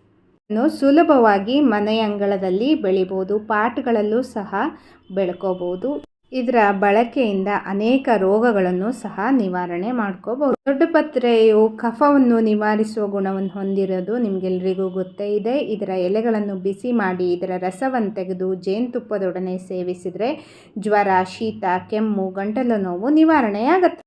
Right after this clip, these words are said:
ಇನ್ನು ಚಿಕ್ಕ ಮಕ್ಕಳಿಗಂತೂ, ಆ, ಜ್ವರ ಬಂದಾಗ ದೊಡ್ಡ ಪತ್ರೆ ಎಲೆಯನ್ನು ಸ್ವಲ್ಪ ಬಾಡಿಸಿ ನೆತ್ತಿಯ ಮೇಲೆ ಇಟ್ಟು ಕಟ್ಟಿ ಮಲಗಿಸಿದ್ರೆ ಜ್ವರ ಕಡಿಮೆ ಆಗತ್ತೆ. ಇನ್ನು ಚಿಕ್ಕ ಮಕ್ಕಳಲ್ಲಿ ಕ-, ಕಫದ ಪ್ರಮಾಣ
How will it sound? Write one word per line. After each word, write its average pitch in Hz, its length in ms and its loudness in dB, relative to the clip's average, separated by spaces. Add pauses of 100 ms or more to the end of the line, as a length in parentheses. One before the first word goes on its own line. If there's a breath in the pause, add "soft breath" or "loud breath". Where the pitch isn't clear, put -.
ಇನ್ನು 269 200 2
ಚಿಕ್ಕ 262 340 -2
ಮಕ್ಕಳಿಗಂತೂ, 226 1000 2 (280 loud breath)
ಆ, 214 180 -4
ಜ್ವರ 220 360 4
ಬಂದಾಗ 202 440 2 (180)
ದೊಡ್ಡ 208 200 2
ಪತ್ರೆ 214 380 -2
ಎಲೆಯನ್ನು 202 720 2
ಸ್ವಲ್ಪ 208 360 -2
ಬಾಡಿಸಿ 214 680 2
ನೆತ್ತಿಯ 220 460 0
ಮೇಲೆ 202 360 2
ಇಟ್ಟು 208 420 -2
ಕಟ್ಟಿ 208 540 -4
ಮಲಗಿಸಿದ್ರೆ 196 800 -2
ಜ್ವರ 190 360 -2 (220)
ಕಡಿಮೆ 330 280 6
ಆಗತ್ತೆ. 190 600 -2 (320)
ಇನ್ನು 277 300 4
ಚಿಕ್ಕ 277 440 -2
ಮಕ್ಕಳಲ್ಲಿ 208 680 2
ಕ-, 226 460 -6
ಕಫದ 247 420 0 (120)
ಪ್ರಮಾಣ 208 460 -2